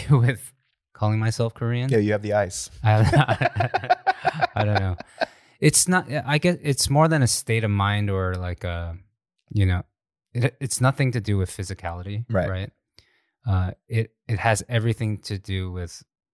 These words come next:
Speaker 1: um, your blood <laughs> and your, uh, your history.
Speaker 2: Right.
Speaker 1: Right. So you could, like, uh, identify with Koreans and,
Speaker 2: Mm-hmm.
Speaker 1: and their culture. I think if you have been through ho-,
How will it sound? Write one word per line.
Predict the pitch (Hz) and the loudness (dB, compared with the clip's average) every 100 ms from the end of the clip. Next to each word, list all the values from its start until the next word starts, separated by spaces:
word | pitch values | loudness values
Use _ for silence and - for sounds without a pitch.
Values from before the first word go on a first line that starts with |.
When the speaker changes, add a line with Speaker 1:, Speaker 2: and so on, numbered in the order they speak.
| _ - | _ -6
Speaker 1:
um, | 95 87 87 92 _ - | -4 -4 -10 -16 _ -10
your | 107 | -8
blood | 92 92 92 110 110 _ | -6 -4 -4 -6 -10 _
<laughs> | |
and | - 80 - 127 110 | -4 -2 2 2 4
your, | 101 87 87 _ _ _ _ _ _ - | 2 0 -6 _ _ _ _ _ _ -2
uh, | 92 90 92 | 0 0 0
your | 101 98 | -2 0
history. | 113 - - 139 156 - - | 0 -2 -2 -2 -2 -8 2
Speaker 2:
Right. | 156 120 - _ _ _ - | 2 2 -4 _ _ _ 0
Speaker 1:
Right. | 104 98 - - | 2 2 -2 -8
So | - 101 98 - - | -2 2 0 -2 -4
you | 147 | -4
could, | 160 247 269 180 | 0 2 2 2
like, | 156 131 117 - _ | 2 4 2 -6 _
uh, | 117 113 113 | 0 2 0
identify | 110 113 110 120 - 123 127 | -2 0 0 0 -2 -2 -2
with | 123 - | -4 -8
Koreans | - 123 123 131 147 139 - | -4 -2 -2 -2 -4 -6 -12
and, | 117 107 107 | -2 -2 -2
Speaker 2:
Mm-hmm. | 113 | -4
Speaker 1:
and | 117 | -6
their | 107 | -6
culture. | - 113 - 151 175 - _ _ _ _ _ _ - | -4 -4 -2 -4 -4 -8 _ _ _ _ _ _ 0
I | 110 | 0
think | 117 104 - - | 2 -2 -4 -6
if | 104 - 104 | -6 -6 -4
you | 104 101 98 - _ _ _ | -2 -2 -4 -8 _ _ _
have | 110 104 - | -2 -2 0
been | 101 92 | -2 -2
through | 98 | -6
ho-, | 92 | -8